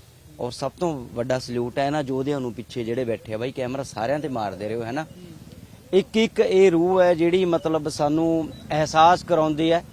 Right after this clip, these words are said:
ਕਿ ਪੰਜਾਬ ਦੀ ਧਰਤੀ ਤੇ ਜ਼ੁਲਮ ਦੇ ਖਿਲਾਫ ਜਾਂ ਹੱਕ ਸੱਚ ਦੀ ਲੜਾਈ ਦੇ ਲਈ ਹਮੇਸ਼ਾ ਪੰਜਾਬ ਲੀਡ ਕਰਦਾ। ਹਾਲਾਂਕਿ ਲੜਾਈ, ਅਹ,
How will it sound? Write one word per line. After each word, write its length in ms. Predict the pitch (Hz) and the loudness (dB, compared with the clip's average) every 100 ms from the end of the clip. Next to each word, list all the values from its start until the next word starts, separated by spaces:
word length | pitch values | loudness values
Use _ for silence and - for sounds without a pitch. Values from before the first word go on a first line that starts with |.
| - - - - - | -20 -20 -20 -20 -4
ਕਿ 120 | 160 | -2
ਪੰਜਾਬ 540 | 165 156 139 139 151 151 | 0 -2 2 4 4 4
ਦੀ 180 | 160 | -2
ਧਰਤੀ 420 | 156 180 139 143 151 | 0 2 0 -2 -4
ਤੇ 260 | 165 165 165 - - - - | -2 -2 -4 -12 -20 -16 -6
ਜ਼ੁਲਮ 300 | 147 185 196 | 0 0 0
ਦੇ 140 | 180 170 | 0 -2
ਖਿਲਾਫ 440 | 143 131 131 135 - | 0 2 2 2 -2
ਜਾਂ 260 | 131 139 139 | -2 0 0
ਹੱਕ 340 | - 147 - | 0 -2 -2
ਸੱਚ 320 | 175 160 147 | -4 -2 -2
ਦੀ 180 | 151 160 | -2 -4
ਲੜਾਈ 420 | 147 131 127 139 | -2 -2 -2 -2
ਦੇ 140 | 147 147 | -2 -4
ਲਈ 160 | 120 110 - - 165 143 - - - - | -4 -10 -16 -20 -20 -20 -20 -20 -20 -8
ਹਮੇਸ਼ਾ 420 | 143 170 196 - 196 | 0 4 2 0 -4
ਪੰਜਾਬ 480 | - 131 135 135 | -4 0 2 2
ਲੀਡ 260 | 127 135 156 | 0 -4 -4
ਕਰਦਾ। 340 | 147 131 123 | -2 -4 -4
ਹਾਲਾਂਕਿ 420 | 139 131 147 139 160 | -4 -2 -2 -2 -2
ਲੜਾਈ, 480 | 139 131 151 160 | 0 0 2 -2
ਅਹ, 1300 | 160 - - - - - - - - 127 123 120 117 | -4 -14 -20 -20 -20 -20 -20 -8 0 2 2 0 -2